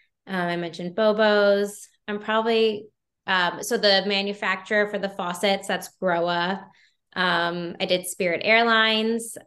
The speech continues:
I did, I'm probably, like, blanking on so many that I've done. Oh, I did, um, Nectar mattresses. Um,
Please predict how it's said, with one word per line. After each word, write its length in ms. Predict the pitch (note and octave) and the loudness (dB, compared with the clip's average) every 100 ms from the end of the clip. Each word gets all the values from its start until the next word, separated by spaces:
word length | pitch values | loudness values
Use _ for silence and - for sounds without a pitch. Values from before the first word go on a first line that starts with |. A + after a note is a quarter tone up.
| _ | _
I 300 | - F#3+ F3+ | -4 -4 -4
did, 880 | F#3+ F#3+ F#3 F3+ F3+ F3+ F3+ F3 F#3+ - _ _ _ _ _ _ _ _ - | -4 -2 -2 -2 -2 -2 -2 -4 -6 -12 _ _ _ _ _ _ _ _ -4
I'm 140 | G3+ | -4
probably, 520 | G#3 G#3+ A3+ A3 G#3+ G3 | 0 2 2 0 0 0
like, 300 | E3+ E3+ - | -2 -6 -8
blanking 640 | D#3+ D#3+ E3+ D3 E3+ F3 | -8 -6 -6 -6 -6 -8
on 160 | E3+ F3 | -6 -8
so 240 | - F3 | -8 -8
many 580 | D#3+ D3+ C#3 F3+ G#3 G#3 A3 - _ _ _ _ - | -8 -8 -8 -6 -6 -6 -14 -20 _ _ _ _ -4
that 280 | F#3+ E3 - - _ _ - | -2 -2 -6 -16 _ _ -6
I've 240 | F#3+ F3 | -4 -4
done. 280 | F3 D#3+ - | -4 -4 0
Oh, 140 | G3+ | 2
I 160 | F#3+ G#3 | 4 2
did, 240 | G#3 G#3+ | 4 2
um, 640 | G3+ G#3 F#3+ F#3+ F#3+ G3 - _ - _ - | 2 2 4 2 -2 -6 -10 _ -20 _ 0
Nectar 640 | G#3 F#3+ - A3 G#3 G#3 | 0 0 0 2 4 4
mattresses. 1120 | F#3+ F#3 F#3+ C4+ C#4 C#4 C4+ C#4 C#4 C#4 - _ _ _ _ _ _ _ _ _ _ | 2 0 -2 -4 0 2 4 2 0 -10 -16 _ _ _ _ _ _ _ _ _ _
Um, 1120 | A#3 A3+ G3+ G3+ G3 G3 G3 G3 G3 G#3 G#3 | 0 2 2 2 0 0 -2 -2 -2 -4 -6